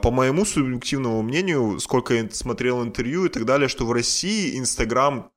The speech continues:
такое чувство, что в жизнях людей намного больше играет роли, чем в Америке. То есть в Америке Instagram это, типа, ну, не ка-, не такое приложение, в котором они каждый день заходят, там смотрят все-все-все-все-все сторис, там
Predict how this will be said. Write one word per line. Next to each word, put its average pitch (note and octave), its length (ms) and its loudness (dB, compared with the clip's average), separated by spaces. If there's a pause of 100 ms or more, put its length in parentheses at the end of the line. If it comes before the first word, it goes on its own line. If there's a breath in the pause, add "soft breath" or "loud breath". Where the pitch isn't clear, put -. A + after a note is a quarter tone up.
(140)
такое B2 320 2
чувство, B2 680 -2 (120)
что C3 440 0
в A#2+ 120 -4
жизнях B2+ 540 -2
людей B2 260 2
намного C3+ 360 0
больше B2 440 0
играет G#2+ 360 2
роли, E3 240 2
чем B2 240 -4
в A#2 60 2
Америке. A#2 580 -2 (200)
То - 60 -4
есть A2+ 120 -2
в B2+ 40 -2
Америке D#3+ 360 0
Instagram A#2+ 480 0
это, G#2+ 160 -4
типа, G2 420 -4
ну, G#2 320 -6
не A#2 80 -10
ка-, B2 100 2
не C3 140 -4
такое C#3 300 2
приложение, A#2 460 0
в - 60 -12
котором A2 340 -2
они A2 120 -4
каждый G#2+ 300 -2
день G#2+ 160 -2
заходят, D3 400 -2
там G#2 120 -4
смотрят G#2 320 -6
все-все-все-все-все G2 840 -2
сторис, E3 400 -2
там G3+ 240 -4